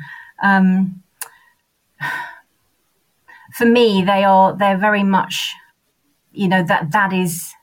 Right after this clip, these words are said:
that is my relationship with, with, with God. I, I think that, um, God is, is,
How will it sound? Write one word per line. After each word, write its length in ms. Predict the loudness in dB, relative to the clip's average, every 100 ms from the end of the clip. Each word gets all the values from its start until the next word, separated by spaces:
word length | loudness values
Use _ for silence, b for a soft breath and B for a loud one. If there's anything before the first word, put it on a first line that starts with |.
| _ _ _ _
that 200 | -4 -2
is 160 | -2 2
my 220 | 2 2
relationship 800 | 0 0 0 -2 -4 -4 -6 -6
with, 380 | -4 -2 -4 -12
with, 180 | -6 -4 -2
with 220 | -4 -2
God. 360 | 0 2 0 -4 -4
I, 220 | -2 -2 0
I 200 | 0 0
think 320 | -4 -8 -4
that, 260 | -6 -6 -14 B B B B B B B -2
um, 460 | 0 0 -2 -4 -8
God 320 | 0 2 2
is, 260 | 0 -4 -8 -14 -6
is, 380 | -4 -4 -8